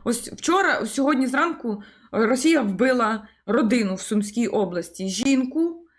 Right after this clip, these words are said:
вагітну, двоє-, дво-, двойняшками вона була вагітна, двоє її синів і чоловіка. Просто одним ударом шахеду по будинку вбили цілу родину. І виставили в інтернет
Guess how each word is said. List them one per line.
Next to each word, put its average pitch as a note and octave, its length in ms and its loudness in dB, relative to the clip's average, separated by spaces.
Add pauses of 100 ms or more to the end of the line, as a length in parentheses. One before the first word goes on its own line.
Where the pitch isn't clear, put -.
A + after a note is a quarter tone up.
(140)
вагітну, C4 560 2
двоє-, B3 360 2
дво-, G#3+ 320 0
двойняшками B3+ 720 0
вона A#3+ 160 0
була A#3+ 220 0
вагітна, G#3+ 580 -4 (240)
двоє C4+ 300 2
її B3 320 2
синів A3+ 540 0 (280)
і B3 100 0
чоловіка. A#3+ 560 0
Просто A#3+ 440 -2
одним A#3+ 420 2
ударом A#3 440 0
шахеду C4+ 540 -4 (280)
по B3+ 120 2
будинку C4 760 0 (160)
вбили C4 600 0
цілу C4+ 420 0
родину. F#3 600 -2 (260)
І A#3 100 0
виставили B3+ 560 2
в A3+ 40 -2
інтернет C#4 540 2